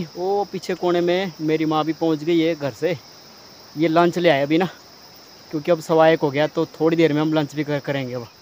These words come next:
ये पूरा का पूरा खेत थोड़ी देर में ख़त्म हो जाएगा, मटर लगा के, मटर का बीज डाल के और लहसुन का बीज डाल के। खेत के बिल्कुल पड़ोस में ना यहाँ हमारे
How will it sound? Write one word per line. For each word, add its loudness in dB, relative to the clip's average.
ये -2
पूरा 2
का 2
पूरा 2
खेत -2
थोड़ी 2
देर 4
में 4
ख़त्म -2
हो 0
जाएगा, 2
मटर 0
लगा 2
के, -2
मटर -4
का 0
बीज 0
डाल 4
के -6
और 2
लहसुन 0
का 0
बीज -4
डाल -4
के। -16
खेत 6
के 4
बिल्कुल 2
पड़ोस 6
में 6
ना 6
यहाँ 6
हमारे 6